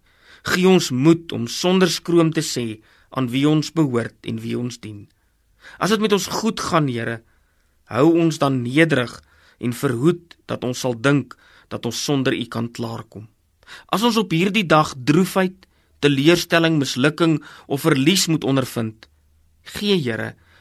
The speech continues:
dat ons nie sal wanhoop nie en help ons om nooit tou op te gooi nie. Onse God, U wat die lig van die wêreld is, wees vandag met ons, of daar lig sal wees of skaduwee,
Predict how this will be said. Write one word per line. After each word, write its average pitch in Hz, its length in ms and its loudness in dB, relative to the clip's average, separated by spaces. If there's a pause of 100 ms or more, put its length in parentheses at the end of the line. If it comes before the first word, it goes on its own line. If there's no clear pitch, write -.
(100)
dat 143 160 0
ons 156 140 0
nie 147 200 2
sal 165 280 2
wanhoop 120 560 0
nie 113 160 -16 (580)
en 123 160 -6
help 143 400 2
ons 120 300 -4 (100)
om 123 160 -2
nooit 139 380 0 (180)
tou 143 240 4
op - 160 -6
te 110 100 -10
gooi 110 300 -10
nie. 110 140 -18 (580)
Onse 147 340 -2
God, 113 300 -10 (680)
U 170 120 2
wat 180 100 6
die 175 100 4
lig 170 320 4
van 190 160 2
die 185 120 4
wêreld 131 440 2
is, - 200 -16 (580)
wees 160 420 4
vandag 165 460 2
met 117 320 -2
ons, 113 380 -10 (420)
of 131 220 -6
daar 143 160 4
lig 170 320 4
sal 202 260 0
wees 185 240 2
of 175 100 -2
skaduwee, 135 680 0